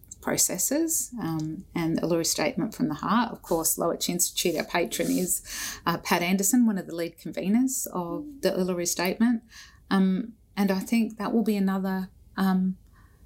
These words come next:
Speaker 1: that if we get a yes outcome, I think that that will be another step forward in our healing process.
Speaker 2: Finally, you've been involved in the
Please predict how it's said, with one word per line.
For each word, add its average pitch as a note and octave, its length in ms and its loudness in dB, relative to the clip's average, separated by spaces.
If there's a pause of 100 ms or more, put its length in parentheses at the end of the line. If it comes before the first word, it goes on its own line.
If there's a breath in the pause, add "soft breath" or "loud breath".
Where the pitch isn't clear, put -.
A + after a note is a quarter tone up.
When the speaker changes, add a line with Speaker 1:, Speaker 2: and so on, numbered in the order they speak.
(120)
Speaker 1:
that - 260 0 (140)
if - 160 -2
we G#3 80 4
get G3+ 140 0
a F#3 60 2
yes E3+ 440 2
outcome, A3 560 0
I F3+ 60 0
think - 400 -2
that F#3 220 -2
that E3+ 200 -2
will F3 160 0
be E3 380 -2 (400 soft breath)
another F3+ 320 2
step - 280 -2
forward E3 320 -2
in D#3+ 220 -2
our D3 80 -4
healing D3+ 380 -4
process. - 720 -4 (880)
Speaker 2:
Finally, D#4 720 2 (280)
you've C#4+ 220 6
been D4 220 2
involved C4 600 4
in A#3+ 160 -2
the A3+ 260 -4